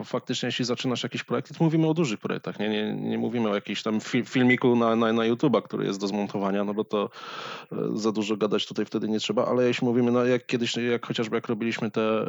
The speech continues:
e, wszystkie oprawy graficzne pod te eventy, mamy ten moment przedprodukcyjny, nie? Gdzie wszyscy się zbierają, e, robi się,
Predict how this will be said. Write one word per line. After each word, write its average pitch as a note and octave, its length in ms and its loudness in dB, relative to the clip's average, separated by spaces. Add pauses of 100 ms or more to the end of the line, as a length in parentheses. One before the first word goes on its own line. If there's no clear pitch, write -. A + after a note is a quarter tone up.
(200)
e, A2+ 40 -2
wszystkie A2 320 -4
oprawy A2 360 0
graficzne G2+ 460 -4
pod - 180 -6
te G#2 100 -2
eventy, G2+ 500 0
mamy D#3+ 240 2
ten D3 200 2
moment D3 440 4 (200)
przedprodukcyjny, C3+ 800 0
nie? G2+ 160 -2
Gdzie G#2+ 160 -4
wszyscy A2+ 260 -4
się B2 120 0
zbierają, A#2 480 2
e, A#2+ 1040 0
robi A#2 260 2
się, A#2 240 -2